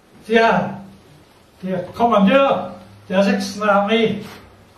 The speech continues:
der hier aus der, der Gegend von Kassel kommt, den ich persönlich ge-, im Gespräch hatte, Paulus, na, war sein Name, der hat, wie ich ihm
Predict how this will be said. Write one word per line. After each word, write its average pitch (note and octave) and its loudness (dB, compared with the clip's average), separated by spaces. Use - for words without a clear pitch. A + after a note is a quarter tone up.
der G3 2
hier G#3+ 4
aus F#3+ 0
der, F#3+ 0
der F3+ -6
Gegend G3+ 0
von F#3 -8
Kassel G3+ 0
kommt, F#3+ 0
den F3 -8
ich D3 -8
persönlich F#3 -2
ge-, E3+ -10
im F#3 -8
Gespräch F#3 0
hatte, F#3 -4
Paulus, F#3+ 0
na, F3 -4
war F3 -4
sein E3 -6
Name, D#3+ -10
der F3+ -6
hat, E3 -10
wie F3+ -6
ich G3 -6
ihm C#3+ -12